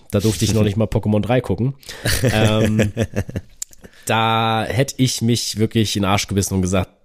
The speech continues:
Speaker 1: ey Quentin, das kannst du nicht bringen. Also das kannst du wirklich nicht bringen am Ende dieses Films.
Speaker 2: Okay, krass.
Speaker 1: Ähm, deswegen unbedingt nachholen, Sammy, der wird dich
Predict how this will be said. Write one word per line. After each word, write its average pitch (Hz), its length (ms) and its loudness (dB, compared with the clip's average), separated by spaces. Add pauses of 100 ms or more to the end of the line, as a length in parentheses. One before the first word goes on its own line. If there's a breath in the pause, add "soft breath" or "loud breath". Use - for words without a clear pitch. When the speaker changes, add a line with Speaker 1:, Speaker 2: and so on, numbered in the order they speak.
(140)
Speaker 1:
ey 92 200 0
Quentin, 92 460 -2
das 104 260 -2
kannst - 300 -4
du 87 40 -2
nicht - 160 -4
bringen. 82 420 -8
Also 92 180 -2
das 117 240 -2
kannst 98 240 -2
du 92 100 -4
wirklich 110 300 0
nicht 95 180 -2
bringen 90 240 -2
am 87 100 0
Ende 87 240 0
dieses 87 300 -2
Films. 95 340 -2
Speaker 2:
Okay, 98 340 0
krass. 95 520 -2
Speaker 1:
Ähm, 101 500 0
deswegen 110 560 0 (220)
unbedingt 131 580 0
nachholen, 113 360 0
Sammy, 104 460 0 (120)
der 95 140 2
wird 101 180 0
dich - 320 -2